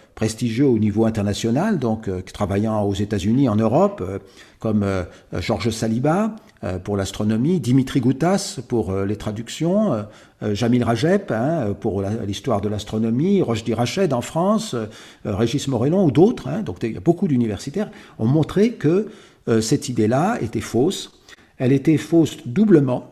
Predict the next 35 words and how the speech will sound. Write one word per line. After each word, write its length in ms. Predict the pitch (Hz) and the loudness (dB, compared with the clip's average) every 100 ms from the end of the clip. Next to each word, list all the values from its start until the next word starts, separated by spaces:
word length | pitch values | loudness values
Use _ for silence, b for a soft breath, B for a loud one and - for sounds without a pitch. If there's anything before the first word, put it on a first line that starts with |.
| _ | _
Elle 100 | 131 | 0
était 200 | 131 160 | 4 4
fausse 220 | - 170 | 4 2
déjà 240 | - 180 131 | 2 0 -2
du 80 | |
point 120 | 113 113 | -2 -2
de 60 | |
vue 100 | 127 | -2
factuel, 580 | - 202 - 147 180 247 - B B - | -2 -4 0 2 2 0 -8 B B -10
parce 160 | 123 | -4
qu'au 120 | 139 117 | -2 -2
fur 220 | - 165 | 0 0
et 40 | |
à 20 | |
mesure 280 | 160 139 165 | 2 2 2
qu'on 140 | - 117 | 0 0
découvre, 560 | 120 123 139 123 95 | 0 4 4 4 0
euh, 220 | 98 95 90 b _ 92 | -6 -8 -12 b _ -8
euh, 100 | 95 | -4
dans 120 | 107 | 0
les 80 | 117 | 0
bibliothèques 600 | 120 117 117 127 120 110 | 2 0 0 -2 -2 -2
les 160 | 104 | 0
manuscrits, 400 | 107 117 - 139 | 0 -2 -2 -4
on 60 | 113 | -4
se 140 | - | -2
rend 160 | 127 135 | -2 -2
compte 260 | 165 143 | -2 -2
que 80 | - | -2
l'effort 840 | 110 135 - 180 170 135 104 - B B B | 0 0 0 0 2 2 0 -8 B B B
scientifique, 840 | - - 196 175 147 175 165 - - b _ | -4 0 0 0 -4 -4 -6 -8 -20 b _
euh, 360 | 123 104 98 101 | -4 -2 0 -2
du 140 | 107 | -2
monde 200 | 123 131 | 0 0
arabo-musulman 840 | - 107 117 123 110 123 127 131 | 0 0 0 0 0 -2 -2 -2